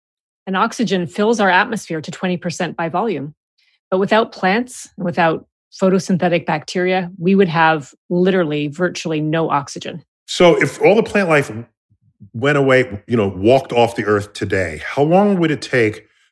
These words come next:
Speaker 2: for our oxygen supply to sort of drop to zero? And why would it drop at all? Why wouldn't it just stay there?
Speaker 1: Well, we also have bacteria that make oxygen, so I'm not sure, you know, what the division between
Speaker 2: So
Speaker 1: all
Speaker 2: no, no, no,
Speaker 1: those
Speaker 2: just
Speaker 1: is,
Speaker 2: take
Speaker 1: but
Speaker 2: away everything that's making
Speaker 1: Yeah.
Speaker 2: oxygen. Take everything
Speaker 1: Everything's
Speaker 2: away.
Speaker 1: making ox-, yeah.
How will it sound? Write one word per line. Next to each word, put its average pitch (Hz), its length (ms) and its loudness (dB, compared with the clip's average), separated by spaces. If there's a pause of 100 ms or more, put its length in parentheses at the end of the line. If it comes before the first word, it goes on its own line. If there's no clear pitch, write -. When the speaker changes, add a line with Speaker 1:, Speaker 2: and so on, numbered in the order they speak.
Speaker 2:
for 113 180 -2
our 107 160 -2
oxygen 107 420 -2
supply 95 500 0
to 90 100 -4
sort 95 260 -2
of 85 140 -2
drop 98 280 2
to 98 100 -4
zero? 95 320 4 (240)
And 123 360 2
why 131 180 8
would 156 120 2
it 135 80 0
drop 123 240 2
at 107 80 -2
all? - 340 -4 (280)
Why 113 120 2
wouldn't 113 220 0
it - 40 -12
just 101 120 -4
stay 107 180 -2
there? 76 240 -10 (460)
Speaker 1:
Well, 220 400 2 (520)
we 220 200 4
also 233 340 2
have 196 300 2 (120)
bacteria 185 560 0
that 202 140 0
make 208 180 -2
oxygen, 233 540 0
so 160 520 -2 (520)
I'm 180 60 2
not 180 260 2
sure, 185 140 -2
you 170 60 0
know, 156 120 0
what 165 200 2
the 165 80 2
division 160 340 2
between 175 140 2
Speaker 2:
So 185 120 8
Speaker 1:
all 165 60 6
Speaker 2:
no, 190 60 6
no, 175 100 6
no, 156 80 6
Speaker 1:
those 120 100 2
Speaker 2:
just - 120 -4
Speaker 1:
is, - 40 -6
Speaker 2:
take 170 120 2
Speaker 1:
but 160 60 0
Speaker 2:
away 139 160 6
everything 143 320 0
that's 120 140 -4
making 117 240 -2
Speaker 1:
Yeah. 101 80 -2
Speaker 2:
oxygen. 85 380 -12 (140)
Take 113 160 -4
everything 196 300 0
Speaker 1:
Everything's - 40 2
Speaker 2:
away. 208 100 2
Speaker 1:
making 156 100 -4
ox-, - 140 -14
yeah. 185 200 -4